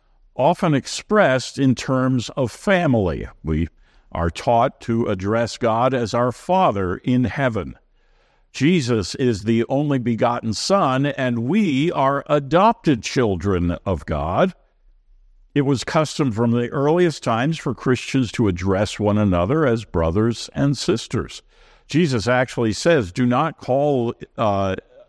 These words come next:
anyone, uh, a master, a rabbi, because you are, in fact, brothers and sisters." Brothers and sisters.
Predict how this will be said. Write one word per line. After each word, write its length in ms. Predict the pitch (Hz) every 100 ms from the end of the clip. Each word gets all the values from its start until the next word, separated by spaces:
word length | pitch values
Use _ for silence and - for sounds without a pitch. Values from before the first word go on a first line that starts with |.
| -
anyone, 500 | 113 110 104 101 101
uh, 260 | 104 90 90 -
a 60 |
master, 640 | 85 101 110 113 - 113 110
a 40 |
rabbi, 540 | 82 90 104 104 104 104
because 480 | 90 - 131 98 - _ _
you 200 | 135 151
are, 220 | 151 127 151
in 220 | 143 147
fact, 420 | - 104 113 -
brothers 500 | 107 98 107 113 - -
and 240 | 107 107
sisters." 800 | - 147 127 - 82 - - - _ _ _ _ _ _ _ _ -
Brothers 420 | 80 92 85 -
and 140 | 90
sisters. 720 | - 64 - - - - -